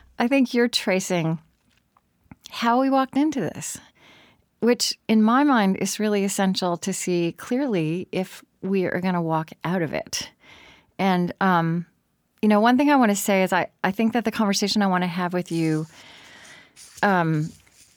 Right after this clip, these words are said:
right now is probably gonna focus l-, less on party politics than probably a lot of other interviews you'll do <laughs> around the book. I mean, we will talk about that 'cause it's essential. But also,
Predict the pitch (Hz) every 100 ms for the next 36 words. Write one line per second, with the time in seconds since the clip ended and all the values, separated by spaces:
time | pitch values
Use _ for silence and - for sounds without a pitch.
0 | _ - 190 196 185 185 185 180 170 165
1 | - 185 180 - 254 254 240 233 214 196
2 | 208 208 190 208 190 190 - 190 185 196
3 | 208 240 - - - 196 185 180 - -
4 | 196 185 202 202 196 196 202 220 - -
5 | 180 165 170 _ _ _ - 196 185 175
6 | 175 165 170 160 160 175 - _ _ _
7 | _ _ - 202 185 214 208 226 190 214
8 | 208 302 220 220 202 196 208 - - 226
9 | 214 196 247 247 262 254 151 147 147 131
10 | - 190 190 - - - 180 165 - -
11 | - - - - - 190 - 220 254 -
12 | 254 233 214